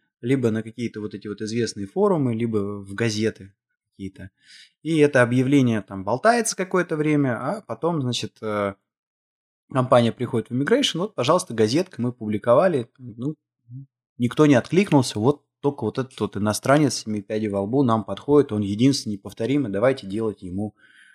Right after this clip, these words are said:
а, вид на жительство с правом работы. А, это к чему приводит? Что когда ты ищешь работу, ты частенько на такие объявления натыкаешься.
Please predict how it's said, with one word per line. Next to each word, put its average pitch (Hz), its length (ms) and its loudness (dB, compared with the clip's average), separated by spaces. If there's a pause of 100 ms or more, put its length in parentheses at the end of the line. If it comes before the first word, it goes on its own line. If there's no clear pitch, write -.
(200)
а, 95 100 -8
вид 113 200 -2 (220)
на 98 140 -8
жительство 143 460 -4
с - 60 -14
правом 110 280 -4
работы. 92 420 -12 (680)
А, 110 320 -2
это 147 180 2
к - 20 -6
чему 180 260 2
приводит? 127 400 2
Что - 140 0
когда 135 220 4
ты - 140 0
ищешь - 220 0
работу, 135 400 4
ты - 140 -12
частенько - 480 4
на 110 60 2
такие 131 300 4
объявления 131 380 6
натыкаешься. 143 840 6